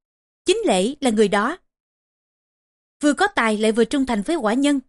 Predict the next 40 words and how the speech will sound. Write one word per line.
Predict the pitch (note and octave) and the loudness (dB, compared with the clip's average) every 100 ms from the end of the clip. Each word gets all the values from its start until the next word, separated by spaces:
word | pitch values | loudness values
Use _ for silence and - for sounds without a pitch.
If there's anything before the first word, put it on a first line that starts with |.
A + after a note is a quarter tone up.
| _ _ _ _ _ | _ _ _ _ _
ta | B3+ A#3 | 0 2
bảo | G#3 A#3+ | 0 0
vệ | A3 | 0
hắn | G3+ B3+ F4 _ | 0 -4 -6 _
có | F#4+ | -2
gì | C#4+ | -2
không | - A#3+ | -2 0
được." | A3 G3+ - _ _ _ _ _ _ | 0 0 -6 _ _ _ _ _ _
Hòa | C4+ | -2
Hiệp | A3+ A#3 A#3 | 0 0 0
chậm | A3 | -2
rãi | A#3 G3 A#3 | 0 -2 0
quỳ | A#3+ | -2
xuống, | G3 C4 D#4 - _ _ _ - | -2 -4 -4 -10 _ _ _ -4
lời | A#3 A3+ | 0 2
đại | G#3 | 0
vương | A3 B3 | 0 0
nói | B3 C4 F4 | 2 0 -4
đều | - G#3 | -4 -2
có | G3 A3+ | 0 0
lý, | B3 C#4+ - _ _ _ _ - | 0 -2 -6 _ _ _ _ -2
thần | C#4+ | 0
không | C4 D#4+ | 0 0
có | F#4+ | 0
gì | D#4 A#3 | -2 -2
không | A#3+ A3+ | -2 -4
phục, | - F3+ - _ _ _ _ _ | -4 -6 -8 _ _ _ _ _
nhưng | F4 D4 | -4 0
thần | C4 G#3+ | 0 0
chỉ | - C4 | -2 -4
có | F#4 | -2
một | D4 G#3+ | -2 0
điều | F#3+ | -2
không | A#3+ A3+ | 0 -4
rõ, | G#3+ F3 G#3+ - - - | -4 -6 -8 -14 -18 -4
xin | - C#4+ | 0 2
thỉnh | C4 A#3+ | 2 0
giáo | D4 D#4 D#4 | 2 0 -2
đại | A3 F#3+ | -4 -2
vương. | B3 C#4+ | -2 -2